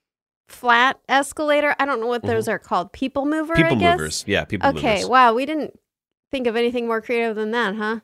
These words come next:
Speaker 1: Just
Speaker 2: No,
Speaker 1: people
Speaker 2: no.
Speaker 1: mover. All right.
Speaker 2: Yeah, that's just, you know.
Speaker 1: But where it's like you're walking, usually for me, I'm walking on the people mover 'cause it's the
Speaker 2: Mm-hmm.
Speaker 1: airport and I'm always in
Speaker 2: Mm-hmm.
Speaker 1: a rush and always
Speaker 2: Gotta
Speaker 1: stressed.
Speaker 2: keep, gotta keep going.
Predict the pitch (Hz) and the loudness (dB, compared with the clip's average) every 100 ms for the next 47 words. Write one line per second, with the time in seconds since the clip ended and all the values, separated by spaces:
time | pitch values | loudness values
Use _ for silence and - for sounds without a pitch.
0 | _ 185 180 233 214 202 180 180 220 - | _ -4 -4 -4 -6 -6 -6 -6 -8 -2
1 | 269 233 220 - - 87 - - - - | 2 2 -2 -6 -6 -4 -4 -10 -14 -20
2 | - _ _ _ _ _ 233 254 214 254 | -20 _ _ _ _ _ 0 2 4 2
3 | 247 240 269 240 285 320 277 277 285 269 | 2 0 -4 -2 0 2 6 6 4 0
4 | 208 185 196 294 311 277 254 233 240 254 | -2 -4 -2 0 0 0 -4 -4 -4 0
5 | 240 202 214 269 262 220 196 190 - 214 | 2 2 4 4 4 -2 -2 -4 -6 -8
6 | 185 190 185 180 - 196 180 - - 214 | -6 -6 -6 -8 -10 -12 -14 -10 -2 0
7 | 233 - 180 170 185 180 196 226 220 202 | 0 -2 -6 -6 -8 -4 0 2 2 0
8 | 185 170 175 180 - 185 214 196 - 185 | -6 -6 -6 -8 -6 -6 -4 -6 -4 0
9 | 175 92 - - _ - 85 - 87 - | 0 -2 -8 -16 _ -2 -2 -4 -8 -6
10 | 69 69 | -6 -10